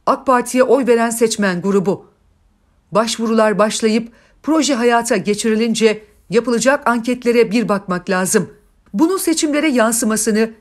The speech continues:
hep beraber görmüş olacağız. ak Parti dar gelir ve orta gelir grubundan kaybettiği seçmeni geri alabilir. Kaldı ki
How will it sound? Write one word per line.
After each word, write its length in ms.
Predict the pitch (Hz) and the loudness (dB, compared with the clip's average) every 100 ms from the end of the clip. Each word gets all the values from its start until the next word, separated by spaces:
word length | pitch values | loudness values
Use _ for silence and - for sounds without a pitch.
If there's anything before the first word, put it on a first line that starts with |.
| _ | _
hep 220 | - 277 | -4 0
beraber 420 | 254 240 226 226 220 | 2 2 4 4 2
görmüş 440 | 185 190 175 - | 2 0 -2 -2
olacağız. 560 | 185 196 214 190 - - _ _ _ _ _ _ _ - | -2 0 2 0 -2 -10 _ _ _ _ _ _ _ -4
ak 200 | 240 233 | -4 0
Parti 540 | 220 208 - 226 220 _ _ 175 | -2 0 -2 -2 -4 _ _ 0
dar 180 | 226 233 | 2 2
gelir 460 | 220 202 226 - _ _ | 0 0 -2 -6 _ _
ve 140 | 185 214 | 0 2
orta 320 | 220 233 311 | 2 2 -2
gelir 320 | 247 240 226 | 0 -2 -2
grubundan 580 | 233 226 226 208 233 226 | 0 0 0 2 0 0
kaybettiği 540 | 233 262 233 233 233 | -2 0 -2 -4 -6
seçmeni 580 | 220 233 - 226 233 233 - _ 160 | -4 -4 -2 -2 -2 -4 -12 _ -2
geri 240 | 233 233 | 0 2
alabilir. 560 | 190 180 170 190 190 - _ _ _ _ _ _ _ _ _ _ | 0 -2 0 -2 -2 -8 _ _ _ _ _ _ _ _ _ _
Kaldı 360 | - 262 247 247 | -4 -2 -2 -2
ki 300 | 226 226 | -4 -4